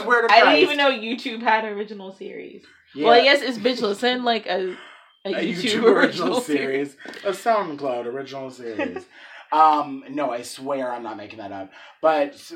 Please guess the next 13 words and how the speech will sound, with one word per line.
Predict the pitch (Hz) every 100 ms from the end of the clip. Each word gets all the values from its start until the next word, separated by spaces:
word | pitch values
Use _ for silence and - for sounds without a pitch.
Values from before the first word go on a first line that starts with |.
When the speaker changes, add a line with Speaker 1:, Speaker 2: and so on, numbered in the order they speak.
| -
Speaker 1:
uh, | 131 131 123
apparently | 120 208 196 147
Julia | 151 139 123
Stiles | - 120 117 110
is | 104
gonna | 107 110
be | 107
in | 104 98
this | 95
stripper | - 104 104 98
heist | 101 92 107
movie. | 98 90 92 92 _ _
Speaker 2:
Mm-hmm. | 214 214